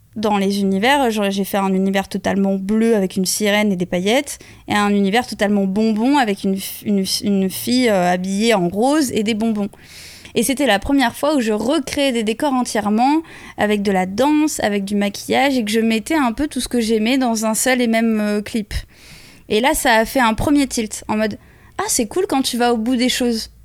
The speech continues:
quand tu, tu vois, quand tu montres ce que t'aimes et que tu vas au bout de tes idées. Et en plus de, de ça, tu vois que l'équipe kiffe, donc c'est trop bien. Et après, euh,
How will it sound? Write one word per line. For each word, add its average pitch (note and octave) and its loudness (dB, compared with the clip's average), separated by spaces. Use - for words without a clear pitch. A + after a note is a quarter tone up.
quand A#3 0
tu, A#3 0
tu - -8
vois, C4+ 2
quand D4+ 0
tu A#3 -2
montres B3+ 0
ce - -8
que - -2
t'aimes C#4 2
et B3 0
que A#3 0
tu A3 -6
vas B3 2
au - 0
bout A#3 -2
de B3 -8
tes B3+ 0
idées. A3+ 0
Et G#3 2
en G#3 0
plus C#4 0
de, A3 0
de A3 -2
ça, D4+ 4
tu D4+ -2
vois B3+ 2
que C#4+ 0
l'équipe B3 0
kiffe, A#3 0
donc G#3 -2
c'est F#3+ -2
trop A3+ -4
bien. D4+ 2
Et G3+ 4
après, B3+ 4
euh, G3+ 0